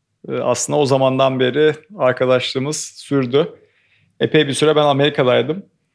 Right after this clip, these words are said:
Ee, Seçkin daha sonra Türkiye'ye döndü. Ee, sonrasında tekrar ben de Türkiye'ye taşındım.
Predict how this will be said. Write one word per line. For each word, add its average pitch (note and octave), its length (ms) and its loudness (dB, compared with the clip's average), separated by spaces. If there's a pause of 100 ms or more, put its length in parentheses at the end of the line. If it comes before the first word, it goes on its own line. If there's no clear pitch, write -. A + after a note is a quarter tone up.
(300)
Ee, - 180 -4
Seçkin C3+ 540 -4
daha C3 160 4
sonra C3+ 220 -4
Türkiye'ye C3 420 -2
döndü. B2 380 -2 (1120)
Ee, A#2 260 -2
sonrasında C#3+ 540 0
tekrar C3 360 0
ben A#2+ 160 2
de A#2 100 -2
Türkiye'ye A#2 400 -2
taşındım. B2+ 540 -6